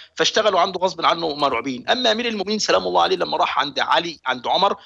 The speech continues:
راح قال له إيه؟ وراح قال له إيه؟ راح قال له إيه؟ عمر بيقول له: "ألست يا، يا، يا، يا علي ترى أن أبا بكر غادراً خائناً آثماً فاسقاً؟"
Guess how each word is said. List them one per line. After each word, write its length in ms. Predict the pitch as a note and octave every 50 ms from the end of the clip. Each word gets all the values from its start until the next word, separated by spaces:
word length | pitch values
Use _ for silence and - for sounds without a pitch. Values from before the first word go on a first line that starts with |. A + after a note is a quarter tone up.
| - -
راح 160 | - - - -
قال 120 | A#3+ A#3
له 140 | G#3+ F#3 F#3
إيه؟ 280 | F3+ D#3+ B2 - - - _ _ _ _ _ _
وراح 200 | C3 E3 G3 -
قال 120 | - G#3 F#3
له 120 | E3+ D3+
إيه؟ 200 | C#3 A2 F2 - _ _ _ _ _ _ _ _ _ -
راح 160 | - - E3
قال 140 | E3+ F#3+ G3
له 100 | F3+ C#3
إيه؟ 320 | C3+ A2+ G2 - - - _ _ _ -
عمر 220 | D#3+ G#3 A#3 A3+
بيقول 240 | F#3+ F#3 F#3+ A3 A3+
له: 140 | G#3 G3 F3
"ألست 240 | F3 G#3 G#3 - -
يا، 260 | F3 E3 D3+ D3 C#3
يا، 280 | C#3 C#3 C#3+ C3+ C3 B2
يا، 380 | A#2+ D3 C#3 C#3+ C#3+ C3 B2+
يا 160 | B2 B2+ C#3
علي 360 | B2+ A#2 A#2+ C3 E3 G3 G3 E3
ترى 360 | - F#3+ G3+ G3+ F3+ D3+ D#3
أن 120 | D3+ D3
أبا 200 | C#3+ C#3+ C#3 D3
بكر 320 | C3+ F3+ F#3 - E3 D3+ C#3+
غادراً 640 | C3 C#3 C#3+ C#3 C3+ C#3 F#3 F#3+ E3+ D3 C3+ A#2+ G#2+
خائناً 800 | - - C3 C3 C3 - F3+ F3 E3+ D3 C3 B2+ A#2 - B2+ A#2
آثماً 540 | A2 - - E3+ E3 C#3+ B2 A2+ G#2 G2 - - - - - _ -
فاسقاً؟" 520 | - C3 A#2+ - F#3 F#3 - F#3+ F3+